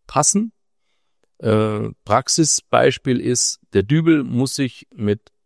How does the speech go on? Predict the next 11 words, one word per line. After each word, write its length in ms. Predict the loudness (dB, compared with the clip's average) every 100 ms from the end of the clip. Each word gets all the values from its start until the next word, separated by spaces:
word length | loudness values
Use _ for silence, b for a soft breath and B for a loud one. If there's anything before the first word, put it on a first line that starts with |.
| _ _
nur 200 | -2 0
sanfter 440 | 0 -4 -6 -6 -6
Gewalt 520 | -4 -4 -4 -8 -14 _ _ _ 2
gut 280 | 4 4
einbringen 500 | 2 0 0 -2 0
lassen. 580 | 2 2 0 -4 -4 -8 -8
Also 200 | -2 0
mit 100 | 0
dem 160 | 0
Hammer 220 | 0 0
reinklatschen 800 | 0 -4 -4 -4 -4 -2 -2 -2